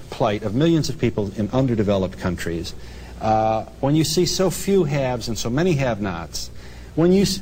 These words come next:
when you see the greed and the concentration of power within, don't, aren't you ever, did you ever have a moment of doubt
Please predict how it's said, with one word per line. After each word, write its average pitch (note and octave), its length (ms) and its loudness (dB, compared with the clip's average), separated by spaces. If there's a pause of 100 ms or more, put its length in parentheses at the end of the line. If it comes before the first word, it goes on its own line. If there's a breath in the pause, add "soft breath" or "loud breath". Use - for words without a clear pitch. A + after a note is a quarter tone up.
when E3+ 140 6
you F#3 80 6
see A3 240 4
the D#3+ 120 6
greed A#2+ 580 4
and G2+ 140 0
the G2+ 60 0
concentration C3+ 720 0
of G2+ 100 -2
power G#2 380 2
within, F#2+ 220 0 (420 loud breath)
don't, D#4 240 4
aren't C#4+ 180 2
you G#3+ 100 2
ever, G3 340 4 (560)
did A3+ 160 2
you G#3 200 -2
ever C#4+ 360 4
have G3 280 4
a B2 60 4
moment E3 400 4
of A#2+ 140 -2
doubt A2 260 0